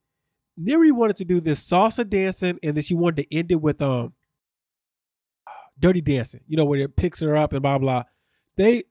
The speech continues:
so instead of the pickup, and it was a pickup and a kiss. And I was like,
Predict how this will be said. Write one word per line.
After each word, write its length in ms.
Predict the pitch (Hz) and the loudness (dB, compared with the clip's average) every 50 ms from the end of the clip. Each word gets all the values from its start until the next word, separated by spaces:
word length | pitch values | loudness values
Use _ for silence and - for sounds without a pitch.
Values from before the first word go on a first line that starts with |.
| _ - | _ -8
so 220 | - - 202 196 | -2 0 2 2
instead 300 | 175 - - 226 254 254 | 2 0 0 0 0 0
of 60 | 233 | 0
the 100 | 208 185 | 0 -2
pickup, 360 | - - 220 214 202 - 185 - | -2 0 -2 -2 -2 -4 -4 0
and 120 | 180 196 214 | 4 6 8
it 40 | 208 | 8
was 100 | 190 175 | 8 8
a 60 | - | 4
pickup 340 | - 233 220 - 214 - 180 | 2 2 2 2 0 0 0
and 80 | 156 | -2
a 60 | 143 | -2
kiss. 420 | - - - 151 - - - - _ _ _ _ _ _ _ _ _ _ _ - | -2 0 -2 -2 -2 -2 -10 -20 _ _ _ _ _ _ _ _ _ _ _ -6
And 100 | 190 226 | -4 -2
I 40 | 262 | -2
was 140 | 247 233 196 | -2 0 0
like, 240 | 196 156 135 - | 0 -2 -2 -4